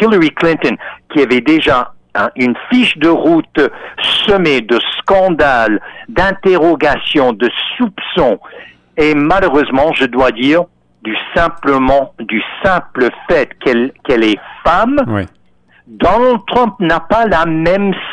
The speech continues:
Speaker 1: cible et il aime beaucoup s'attaquer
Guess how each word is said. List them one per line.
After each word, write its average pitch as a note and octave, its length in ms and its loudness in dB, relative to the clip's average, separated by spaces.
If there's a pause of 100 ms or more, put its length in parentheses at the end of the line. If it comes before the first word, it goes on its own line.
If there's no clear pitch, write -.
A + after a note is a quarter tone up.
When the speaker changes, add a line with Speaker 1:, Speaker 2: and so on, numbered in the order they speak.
Speaker 1:
cible G#3 480 0 (240)
et C3+ 60 2
il D3 220 2
aime C#3 240 0
beaucoup G#3+ 760 -2 (160)
s'attaquer B2+ 640 -2